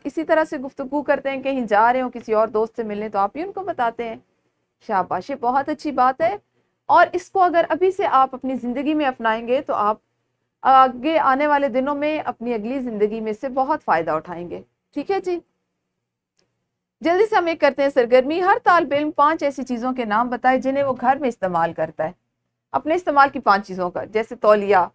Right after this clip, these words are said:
जैसे साबुन, ठीक है। और पांच ऐसी चीज़ों के नाम बताए जो वो स्कूल में इस्तेमाल करते हैं। तो वीडियो को रोकिए और बताइए। अच्छा जी, उसके बाद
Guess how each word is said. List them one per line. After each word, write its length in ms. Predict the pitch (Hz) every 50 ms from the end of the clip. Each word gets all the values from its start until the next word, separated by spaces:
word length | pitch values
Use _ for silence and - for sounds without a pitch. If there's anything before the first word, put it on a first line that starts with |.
| _ _ _ -
जैसे 260 | 208 214 208 220 214
साबुन, 420 | 208 - 180 175 170 175 170 180 202 -
ठीक 180 | 269 254 -
है। 140 | 330 370 427 - _ _ _ _ _ _ _ _ _ -
और 120 | - 359 349 - _
पांच 340 | - 330 349 403 494 494 480
ऐसी 220 | 466 494 - 539
चीज़ों 280 | 508 - 403 392 403 403
के 120 | 403 403
नाम 260 | 349 320 294 302 320 330
बताए 320 | 339 - - 294 311 320
जो 200 | 262 311 311 330
वो 160 | 320 349 370
स्कूल 360 | 359 - - - 311 320 320
में 100 | 294 262 214
इस्तेमाल 420 | 208 - 196 175 160 147 147 143
करते 300 | 214 - 139 - _ -
हैं। 100 | 180 190
तो 100 | - 220
वीडियो 320 | 220 262 277 240 311 339 339
को 100 | 359 302
रोकिए 280 | 269 262 262 - 262
और 60 | 247
बताइए। 480 | 214 214 202 - 196 208 208 233 262 311 - _ _ _ _ _ _ _ _ _ _ _ _ _ _ _ _ _ _ _ _ _ _ _ _ _ _ _ _ _ _ _ _ _ _ _ _ _ _ _ _ _ _ _ _ _ _ _
अच्छा 260 | - 214 214 - 240 226
जी, 200 | 214 226 226 -
उसके 280 | - 320 - - 427 359
बाद 440 | 285 294 277 277 285 294 285 277